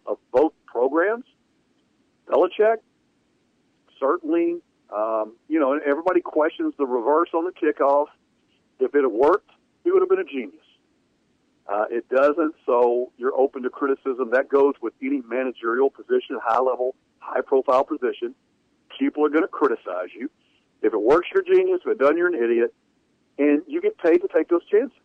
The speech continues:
And again, we're, we're celebrating Doug Peterson today, obviously, the North Louisiana connection, the U L M,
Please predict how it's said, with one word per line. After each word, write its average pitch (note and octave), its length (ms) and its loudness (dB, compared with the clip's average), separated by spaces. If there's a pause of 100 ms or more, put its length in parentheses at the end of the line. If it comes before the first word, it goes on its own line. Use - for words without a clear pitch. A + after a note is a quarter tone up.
(400)
And D3 120 4
again, F3 300 2 (160)
we're, F3 220 2 (200)
we're D4+ 120 4 (220)
celebrating E3+ 500 2
Doug D3 240 0 (520)
Peterson F3+ 380 -2 (380)
today, F3 400 4
obviously, E3+ 440 -4 (440)
the - 60 -8
North F3+ 240 0
Louisiana D3 480 -6
connection, G#2+ 480 -14
the D#3+ 120 -10
U D#3+ 160 2
L A#2+ 240 0
M, C3 140 -8